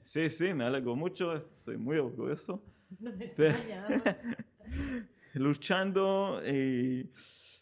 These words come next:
Speaker 1: em, pero no, en los días siguientes sabía, bueno, ya lo tengo, que, que tenía el, el, em, el objetivo consegui-, em, hecho y también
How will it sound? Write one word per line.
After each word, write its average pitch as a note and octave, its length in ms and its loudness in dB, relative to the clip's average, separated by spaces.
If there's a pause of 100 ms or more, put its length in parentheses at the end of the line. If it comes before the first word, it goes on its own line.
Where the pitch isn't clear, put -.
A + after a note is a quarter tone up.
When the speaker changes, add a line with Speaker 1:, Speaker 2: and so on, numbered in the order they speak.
(160)
Speaker 1:
em, A#2+ 580 0 (540)
pero G#2+ 460 -2
no, - 120 -12 (760)
en F#2+ 200 -8
los G2+ 160 -8
días A#2+ 200 -2
siguientes B2+ 440 -4
sabía, A#2 680 -2
bueno, A2+ 340 -2 (220)
ya B2+ 220 0
lo B2+ 160 -2
tengo, B2+ 520 -2 (920)
que, C3 140 -4
que - 200 -6
tenía C3+ 400 0
el, A2+ 380 -4 (140)
el, G#2 340 -6
em, G#2 500 -6
el B2 100 -4
objetivo B2 460 -4
consegui-, A2 460 -8
em, G#2 300 -10 (220)
hecho A3 560 -4
y A#2 80 -8
también C3+ 520 -4